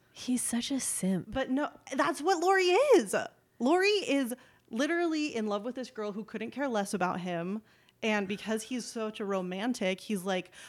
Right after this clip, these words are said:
Speaker 2: "Oh, she talks to me, so she must be in love with me. Even if she's not, I still have to tell her." That's his character.
Speaker 1: I don't know. I just don't
Speaker 2: It's true.
Speaker 1: see it.
Speaker 2: I think you just are comparing him to Christian Bale, who's such a man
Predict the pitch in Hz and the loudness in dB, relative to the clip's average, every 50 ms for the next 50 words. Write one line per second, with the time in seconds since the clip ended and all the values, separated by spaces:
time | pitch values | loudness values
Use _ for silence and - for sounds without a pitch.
0 | - - _ 220 220 196 - 214 190 190 185 196 190 - - 202 196 185 175 - | -20 -14 _ -4 -4 -4 -4 -6 -6 -4 -4 -6 -4 -6 -10 -8 -8 -8 -6 -6
1 | 180 - - 180 175 180 175 180 - - 202 196 190 190 180 170 175 180 190 - | -8 -8 -8 -6 -6 -6 -6 -8 -8 -6 -4 -4 -2 -2 -2 -2 -2 -4 -4 -6
2 | - - - 185 - - 226 226 220 233 240 240 - 226 190 208 202 190 - - | -8 -8 -8 -8 -8 -4 -2 -2 0 -2 -4 -4 -8 -10 -8 -6 -6 -6 -4 -6
3 | 196 - - - 196 185 190 185 - 185 - - 180 - 170 180 - - - - | -8 -10 -8 -10 -8 -8 -8 -10 -10 -14 -10 -8 -8 -8 -8 -10 -10 -12 -14 -18
4 | _ _ _ _ _ _ _ _ _ _ _ _ 208 214 214 - - 214 - 220 | _ _ _ _ _ _ _ _ _ _ _ _ 0 0 0 0 -6 -8 -6 -6
5 | 247 254 247 233 - - - - - 180 - _ _ _ _ _ _ _ - - | -4 -4 -4 -6 -8 -12 -14 -14 -16 -18 -20 _ _ _ _ _ _ _ -2 -2
6 | 277 269 285 285 277 - - 220 202 196 196 190 180 175 180 180 185 - 214 220 | 0 0 0 -2 -2 -2 -2 0 0 2 2 2 2 2 2 0 0 0 0 0
7 | 214 - - - - - - 185 180 180 185 190 175 - - - - - - - | -2 -4 -6 -10 -6 -4 -2 0 2 2 0 0 -2 -4 -8 -10 -10 -10 -10 -10
8 | - - 247 220 - - - - - _ _ _ _ - - - - 202 220 196 | -8 -8 -8 -6 -8 -10 -14 -16 -18 _ _ _ _ -20 -20 -14 -12 -10 -10 -8
9 | - - - - - 185 175 165 147 143 - - - - - _ _ _ _ _ | -6 -6 -6 -2 0 0 0 2 2 0 0 -2 -6 -14 -20 _ _ _ _ _
10 | _ - 226 220 302 302 294 - 285 262 247 240 - - - _ _ _ _ _ | _ -8 -4 0 2 2 2 2 0 -2 -2 -2 -4 -6 -10 _ _ _ _ _
11 | _ _ _ _ _ 220 202 196 - 214 190 185 196 196 196 190 208 190 180 - | _ _ _ _ _ -10 -8 -4 -4 -4 -2 -2 -2 -2 -2 -2 -2 -4 -4 -6
12 | 185 - 208 185 - - 170 165 175 170 180 175 165 185 - - 180 - 185 185 | -8 -8 -8 -8 -6 -6 -6 -4 -4 -4 -4 -4 -6 -8 -8 -8 -8 -8 -6 -4
13 | 233 254 269 294 285 208 202 - 190 185 190 196 | -4 -2 -2 0 0 0 0 0 -2 -2 -4 -6